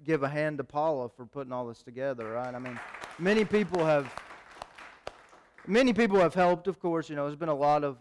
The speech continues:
a lot of help, but Paula, you've, you've really made it all come together, and we thank you for that, and we're excited about what God's gonna do this week.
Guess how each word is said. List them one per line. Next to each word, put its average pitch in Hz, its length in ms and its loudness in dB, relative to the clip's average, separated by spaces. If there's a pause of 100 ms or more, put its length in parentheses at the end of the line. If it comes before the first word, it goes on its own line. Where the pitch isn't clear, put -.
a 139 120 -8
lot 151 300 2
of 135 120 -6
help, 143 260 -2
but 120 360 -4 (880)
Paula, 147 320 0
you've, 131 280 -10
you've 139 220 -8
really 135 220 -4
made 127 200 -4
it 120 100 -8
all 120 300 -4 (800)
come 151 160 -4
together, 135 400 -4
and 110 80 -12
we 123 80 -12
thank 127 300 -14
you 117 80 -16
for 123 160 -12
that, 113 360 -6
and 110 140 -14
we're 113 140 -14
excited 123 680 -6 (160)
about 120 280 -6
what 120 160 -14
God's 123 240 -6
gonna 120 180 -14
do 123 220 -12
this 127 240 -10
week. 131 260 -10